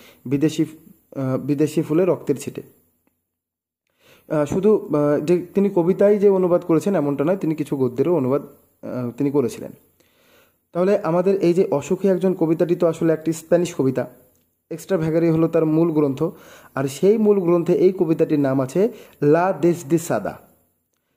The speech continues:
যেটা স্প্যানিশ ভাষায় এর অর্থ দাঁড়ায় দুর্ভাগ্যজনক, আহ, যেটাকে আমরা ইংরেজিতে বলি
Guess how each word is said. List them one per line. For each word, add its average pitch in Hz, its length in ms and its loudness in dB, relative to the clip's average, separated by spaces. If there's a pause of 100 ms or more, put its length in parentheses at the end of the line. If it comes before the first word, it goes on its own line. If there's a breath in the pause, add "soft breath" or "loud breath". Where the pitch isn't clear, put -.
(100)
যেটা 165 280 0
স্প্যানিশ 175 520 0
ভাষায় 175 240 2
এর 165 140 2
অর্থ 143 260 0
দাঁড়ায় 156 340 0
দুর্ভাগ্যজনক, 151 800 0 (540)
আহ, 143 100 -10
যেটাকে 160 260 -2
আমরা 165 160 0
ইংরেজিতে 160 400 0
বলি 165 180 2